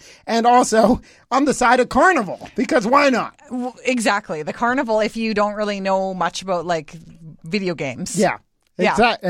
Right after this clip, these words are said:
Speaker 2: mix
Speaker 1: and
Speaker 2: of everything.
Speaker 1: Yeah, and, uh, it's all a fundraiser for the Helping Hands Society,
Speaker 2: Mm-hmm.
Speaker 1: of course,
Speaker 2: That's
Speaker 1: as
Speaker 2: very
Speaker 1: well.
Speaker 2: cool.
Speaker 1: So that, that's gonna be a ton of fun, and it's just cool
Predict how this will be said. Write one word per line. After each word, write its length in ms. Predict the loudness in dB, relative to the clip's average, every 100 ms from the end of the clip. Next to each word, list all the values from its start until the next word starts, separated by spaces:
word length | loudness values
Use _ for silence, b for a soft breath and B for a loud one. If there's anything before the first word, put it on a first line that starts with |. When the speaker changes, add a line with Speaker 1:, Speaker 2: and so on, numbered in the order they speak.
| 2
Speaker 2:
mix 160 | 2
Speaker 1:
and 80 | -2
Speaker 2:
of 40 | -6
everything. 280 | -6 -10 -2
Speaker 1:
Yeah, 220 | -2 0
and, 300 | 2 2 4
uh, 240 | 4 4 2
it's 220 | 0 2
all 400 | 4 4 4 0
a 140 | -6
fundraiser 760 | -4 0 0 0 -2 -2 -4 -6
for 320 | -4 -2 0
the 80 | -2
Helping 300 | -6 -6 -8
Hands 280 | -10 -14 -14
Society, 600 | -12 -6 -4 -4 -4 -10
Speaker 2:
Mm-hmm. 80 | -12
Speaker 1:
of 120 | -14
course, 220 | -8 -6
Speaker 2:
That's 100 | -4
Speaker 1:
as 60 | -4
Speaker 2:
very 140 | -4
Speaker 1:
well. 260 | -2 -4 -4
Speaker 2:
cool. 60 | b b
Speaker 1:
So 280 | b 2 4
that, 280 | 6 4 2
that's 240 | -2 -4 -2
gonna 160 | -4
be 120 | -2 -2
a 40 |
ton 220 | 0 -2
of 100 | -2
fun, 200 | -2 -2
and 180 | 0 2
it's 160 | 2 0
just 240 | -4 -4 -2
cool 440 | 0 2 -2 -4